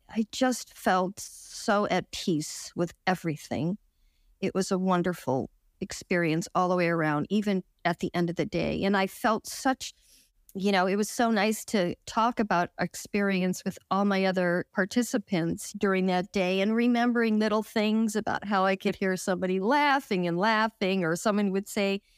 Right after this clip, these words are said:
someone said to me, "I, I saw your little red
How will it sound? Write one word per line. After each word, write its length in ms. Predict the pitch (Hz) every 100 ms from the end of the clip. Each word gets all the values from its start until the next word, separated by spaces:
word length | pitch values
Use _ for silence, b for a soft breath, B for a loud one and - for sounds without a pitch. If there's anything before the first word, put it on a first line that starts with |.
| b -
someone 340 | - 202 196
said 200 | - 196
to 120 | - 208
me, 120 | 180
"I, 160 | 180 -
I 100 | 196
saw 260 | - 240 214
your 200 | 208 208
little 480 | 208 220 220 208 - b b 196
red 480 | 202 233 233 220